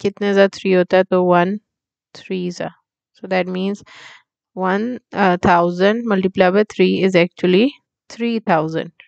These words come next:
right? So answer is three। We're gonna write over here three. That means if we convert this number, it's going to be three kilometers and fifty meters।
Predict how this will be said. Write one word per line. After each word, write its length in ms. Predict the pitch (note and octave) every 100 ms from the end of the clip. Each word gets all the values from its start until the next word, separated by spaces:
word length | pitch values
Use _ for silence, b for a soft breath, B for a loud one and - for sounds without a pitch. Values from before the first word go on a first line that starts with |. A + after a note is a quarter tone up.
| _
right? 240 | F3+ G3 E4 _ _ _ _ _ _ _ _ -
So 340 | G#3 G3 G#3+ - B B B B -
answer 320 | F3+ F3+ -
is 260 | F#3+ G3+ - -
three। 260 | A#3 A3+ - _ _ _ _ _ -
We're 80 | F#3
gonna 240 | F#3+ G3 G#3+
write 260 | F#3+ F#3+
over 160 | F#3 F#3
here 220 | F#3 E3+ -
three. 380 | - F#3+ D4 - _ b b b -
That 220 | F#3 F3+
means 580 | F#3 F#3 G#3 D4 D4+ - _ _ _ -
if 160 | F#3+
we 100 | G3
convert 680 | - G3 F#3+ F3+ F#3 G3 G3
this 260 | A3 C#4 -
number, 340 | G3 F3+ F3+ G3+
it's 380 | F3 F#3+ -
going 320 | - F#3+ F3+ F3+
to 40 | F3+
be 380 | F3 G3 B3 B B B _
three 260 | - A#3+ D4
kilometers 960 | - A3+ F#3 F3 F3+ - C#4 G#4+ - - _
and 360 | - F#3+ G3+ A3+ -
fifty 640 | F3+ _ - C4 F4 - _ _ _ A3+
meters। 520 | A3+ F#3+ - - -